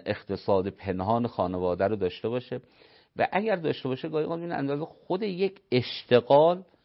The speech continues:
اینجا داره اتفاقات خوب تو خونه میفته، در حالی که اون وقت می‌بینید توی پروسه‌ای مثلاً تو تغذیه، تغذیه سالم می‌شه، کار، کار سالم. مثلاً ما یک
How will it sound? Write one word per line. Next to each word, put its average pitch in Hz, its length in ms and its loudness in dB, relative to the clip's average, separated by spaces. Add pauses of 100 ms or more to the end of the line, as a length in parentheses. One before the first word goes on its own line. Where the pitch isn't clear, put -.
(220)
اینجا 113 320 -2
داره 131 300 -2
اتفاقات 117 800 -2
خوب 123 320 -8
تو - 100 -14
خونه 87 300 -10
میفته، 80 600 -12 (600)
در 110 180 4
حالی 135 360 -2
که 151 140 -12
اون 151 140 -6
وقت 147 220 -2
می‌بینید 143 340 -4
توی 139 240 -4
پروسه‌ای 123 640 -2
مثلاً 123 320 -2
تو 123 160 -10
تغذیه، 110 500 -2
تغذیه 104 560 -4
سالم 85 560 -4 (100)
می‌شه، - 300 -18 (920)
کار، 127 360 6
کار 143 320 2
سالم. 90 460 0
مثلاً 117 260 -4
ما 131 160 -4
یک 131 200 -6